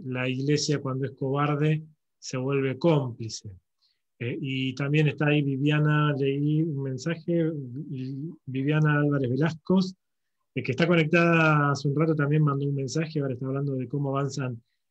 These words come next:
eh, las ideologías que han, que hacen que, que se pierdan, ¿no?, generaciones, eh, y generaciones.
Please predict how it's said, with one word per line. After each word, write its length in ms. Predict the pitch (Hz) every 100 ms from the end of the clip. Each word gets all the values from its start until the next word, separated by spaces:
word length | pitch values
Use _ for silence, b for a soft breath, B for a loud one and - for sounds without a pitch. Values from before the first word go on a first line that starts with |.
| _ -
eh, 80 | 127
las 240 | 127 -
ideologías 640 | 135 135 127 139 151 156
que 120 | 156 135
han, 440 | 135 135 127 113 _ _ _ _ _ -
que 100 | 143
hacen 220 | 135 139
que, 260 | 131 131 127
que 80 | 120
se 180 | 131 - _ -
pierdan, 240 | 156 147
¿no?, 100 | 147
generaciones, 840 | 151 139 135 127 - 156 147 143 - _ _ _ _
eh, 180 | 131 131 -
y 100 | 131
generaciones. 1120 | - 147 135 135 123 - 165 135 120 107